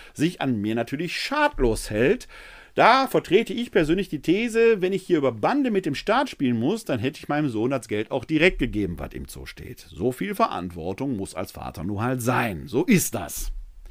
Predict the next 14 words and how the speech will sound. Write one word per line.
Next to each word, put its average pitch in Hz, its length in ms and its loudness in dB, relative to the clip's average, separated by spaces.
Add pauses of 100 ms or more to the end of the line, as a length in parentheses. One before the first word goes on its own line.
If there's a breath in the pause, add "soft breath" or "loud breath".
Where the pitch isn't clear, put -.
(500 loud breath)
Aber 202 460 6
mein 226 220 4
Sohn 208 320 6
hat 208 160 0
ja 214 80 -2
nach 190 120 4
dem 185 120 2
Sozialgesetzbuch 139 1600 0
einen 139 340 2
Anspruch 120 460 -6
auf 165 160 -2
Grundsicherung 120 800 -2
im 151 260 0
Alter. 254 400 2